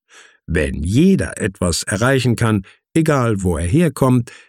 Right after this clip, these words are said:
erhöht das die gesellschaftlichen Bindungskräfte und stärkt die Identifikation mit dem Gemeinwesen. Dort hingegen, wo sich der Staat als Rächer der Enterbten aufspielt, wo er den Anspruch hat,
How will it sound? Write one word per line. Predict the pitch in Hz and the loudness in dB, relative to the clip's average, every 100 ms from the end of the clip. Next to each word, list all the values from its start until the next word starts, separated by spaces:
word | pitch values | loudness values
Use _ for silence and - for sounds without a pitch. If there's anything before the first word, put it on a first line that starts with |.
| _ | _
erhöht | 175 160 127 123 | 0 2 2 0
das | 127 123 - | 0 -2 -2
die | 131 | 0
gesellschaftlichen | 131 113 95 90 143 - 117 - 123 | 0 2 0 0 -4 -2 -2 0 2
Bindungskräfte | 147 143 113 101 - - 113 - 123 - - | 2 2 2 0 -2 -2 -2 0 -4 -4 0
und | 214 - | 0 0
stärkt | - 147 135 123 - | -4 -2 -2 -2 -2
die | 123 127 | 0 0
Identifikation | 123 110 113 - 120 123 123 - 101 87 90 | 0 0 0 -2 0 0 -2 0 0 2 0
mit | 92 | 0
dem | 120 123 | 0 2
Gemeinwesen. | 139 156 131 95 - - - - - _ _ _ _ _ - - _ _ | 2 2 2 0 -4 -10 -10 -12 -18 _ _ _ _ _ -20 -20 _ _
Dort | 156 185 190 | 0 2 2
hingegen, | 135 113 110 104 101 90 | 2 2 2 2 2 2
wo | 101 | 2
sich | 95 95 - | 0 -2 -4
der | 82 | -4
Staat | - 123 131 110 - | -2 -2 -2 -2 -4
als | 95 87 - - | -4 -4 -4 -6
Rächer | 82 110 - 92 | -2 -2 0 0
der | 87 85 | 0 -2
Enterbten | 92 92 143 131 - 104 | -2 -2 -2 -4 -2 0
aufspielt, | 101 113 104 - 120 107 - - - - | 2 0 -2 0 2 2 -2 -14 -12 0
wo | 131 | 2
er | 113 104 | 2 0
den | 110 113 | 0 0
Anspruch | 151 151 - 131 - | -2 -2 -2 0 0
hat, | 107 | -2